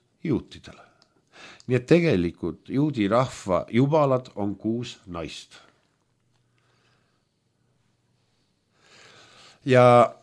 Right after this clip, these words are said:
ja nüüd tuleb veel üks asi. E, on olemas, e, vaata, nüüd ma rääkisin selle legendi ilusti ära kõik. Ja vaata, nüüd hakkavad need seosed tulema. Me oleme siin kogu aeg liikunud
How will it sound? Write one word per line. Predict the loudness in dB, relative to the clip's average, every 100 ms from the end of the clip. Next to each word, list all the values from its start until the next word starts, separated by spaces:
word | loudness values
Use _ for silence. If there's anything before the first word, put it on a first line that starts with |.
| -8
ja | -2
nüüd | 0 0
tuleb | -2 2
veel | 2 0
üks | -6 -10
asi. | -10 -12 -16 -20 -20 _ _ -8
E, | -2 0 -2 -4
on | -6 -4 -2
olemas, | -2 -2 0 -2 -2 -8 -12 _ _ _ _ _ -4
e, | 0 2 2 2
vaata, | 0 2 0
nüüd | 0
ma | -2 -2
rääkisin | -2 -6 -12
selle | -10 -6 -6
legendi | -6 -6 -6 -6
ilusti | -8 -10 -12 -12
ära | -12 -16
kõik. | -20 -20 _ -20 _ _ _ _ _ _ _ -20 -20 -20 _
Ja | 0
vaata, | 0 2 -2
nüüd | 0 -2 -4 -4
hakkavad | -4 -2 -2 -4 -6
need | -12
seosed | -2 0 0 -4 -12
tulema. | -14 -12 -14 -20 -20 -20 _ _ -20 -20 -20 _ _ -6
Me | -2
oleme | 0 -2
siin | -4
kogu | -4 0
aeg | 0 0 -2
liikunud | -2 -2 -2 -2 -2 -4